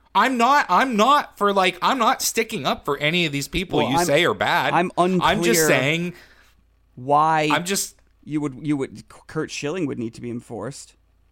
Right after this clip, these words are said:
Speaker 1: I don't, I, like, I know nothing about the, I know nothing about Curt Schilling. I know nothing. I can't speak to that. I know nothing.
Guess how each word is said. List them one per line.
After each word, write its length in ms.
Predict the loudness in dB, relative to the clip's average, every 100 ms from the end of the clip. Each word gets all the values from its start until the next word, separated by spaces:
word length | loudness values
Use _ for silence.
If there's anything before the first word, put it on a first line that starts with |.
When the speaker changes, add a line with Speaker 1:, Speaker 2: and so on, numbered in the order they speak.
| _ -4
Speaker 1:
I 120 | -4
don't, 320 | -2 -2 -2 -2
I, 240 | -2 -2
like, 200 | -2 -2 -2
I 120 | -4
know 160 | -4
nothing 460 | -6 -4 -4 -4 -6
about 300 | -4 -4 -6
the, 80 | -12 -10
I 80 |
know 140 | -8 -8
nothing 360 | -6 -8 -8
about 260 | -10 -10 -12
Curt 180 | -14 -14
Schilling. 260 | -16 -20 _ _ _ _ _ _ _ -12
I 80 |
know 140 | -10 -8
nothing. 440 | -4 -2 -2 -4
I 120 | -6
can't 420 | -8 -6 -6 -6 -8
speak 260 | -10 -10
to 80 | -10
that. 180 | -12 -12
I 80 | -12
know 140 | -12
nothing. 420 | -10 -10 -10 -12